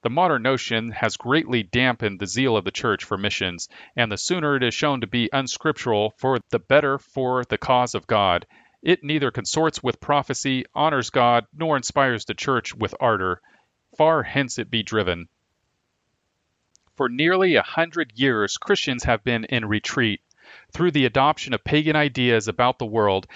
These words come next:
some Christians have concluded that matter, this world, is of little value, while spiritual things, heaven, are the only real focus of Christians' attention. While Christianity became more and more pietistic and retreatist,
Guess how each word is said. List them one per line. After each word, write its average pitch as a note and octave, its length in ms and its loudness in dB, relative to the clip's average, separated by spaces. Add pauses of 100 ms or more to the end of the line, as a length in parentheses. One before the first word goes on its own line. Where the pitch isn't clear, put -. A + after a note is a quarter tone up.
(100)
some E3+ 260 -2
Christians C3 440 -6
have A#2 200 -2
concluded A2+ 580 -2
that G#2 280 2
matter, A2+ 460 0
this A#2+ 200 -4
world, G2 400 0
is C3+ 140 0
of B2 140 0
little D3+ 260 0
value, A2+ 540 0
while A#2 220 2
spiritual C#3 520 -4
things, G2+ 380 -4
heaven, A2+ 480 -2 (340)
are B2+ 100 2
the A#2 200 0
only D3+ 300 -2
real B2+ 260 0
focus A#2+ 520 -2
of - 140 -4
Christians' A#2+ 480 -4
attention. G2 560 -4 (540)
While B2 180 4
Christianity D3 640 0
became A2 400 -4
more B2 260 -2
and C3 80 -2
more A#2 240 0
pietistic A2 920 0 (220)
and A#2 200 -2
retreatist, G2 600 0